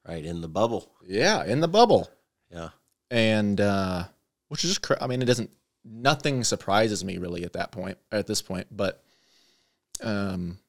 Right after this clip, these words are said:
Speaker 2: just to kinda give an idea of the slow dr-, the s-, the drift and how people don't even realize, like, it's happening in, uh, Texas where,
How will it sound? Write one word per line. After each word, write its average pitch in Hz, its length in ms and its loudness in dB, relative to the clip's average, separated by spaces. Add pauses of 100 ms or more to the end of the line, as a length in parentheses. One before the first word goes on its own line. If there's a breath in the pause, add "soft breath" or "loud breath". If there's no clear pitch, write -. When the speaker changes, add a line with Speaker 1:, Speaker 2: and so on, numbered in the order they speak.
(1000)
Speaker 2:
just 117 300 -2
to 117 100 0
kinda 107 260 -2
give 107 160 2
an 107 80 -2
idea 101 400 -2
of 90 100 -4
the 92 100 -2
slow 104 420 2
dr-, 92 260 -10 (360)
the - 240 -12
s-, - 180 -2
the 98 200 -4
drift 104 680 0 (100)
and 101 140 -6
how 98 80 -4
people 107 180 -6
don't 104 160 -2
even 92 180 -4
realize, 90 600 -4
like, 82 320 -12 (640)
it's - 80 -16
happening 98 380 -2 (180)
in, 85 440 -8 (420)
uh, - 140 -14 (180)
Texas - 640 0
where, 85 360 -6